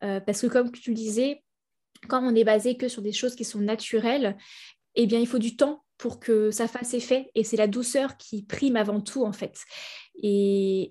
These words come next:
effectivement, quand on est dans un état d'urgence, parce que, euh, bah, ces approches-là deviennent la dernière roue du carrosse, euh,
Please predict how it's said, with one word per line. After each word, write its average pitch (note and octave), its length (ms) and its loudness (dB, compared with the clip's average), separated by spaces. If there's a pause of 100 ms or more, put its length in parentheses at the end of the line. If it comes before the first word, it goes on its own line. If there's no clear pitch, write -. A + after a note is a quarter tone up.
effectivement, A#3+ 480 0
quand A#3+ 240 -4
on A3 40 2
est A3 60 2
dans G#3 140 0
un G#3+ 60 2
état G#3+ 180 0
d'urgence, A#3 520 -2
parce G3 260 -6
que, - 100 -2
euh, F#3+ 560 2 (180)
bah, G3+ 80 -4
ces G3+ 160 -2
approches-là A3+ 460 0
deviennent G#3+ 300 2
la G3 80 0
dernière A3 360 0
roue A3+ 120 -2
du A3 160 -4
carrosse, A3+ 540 -4 (680)
euh, F#3 240 -6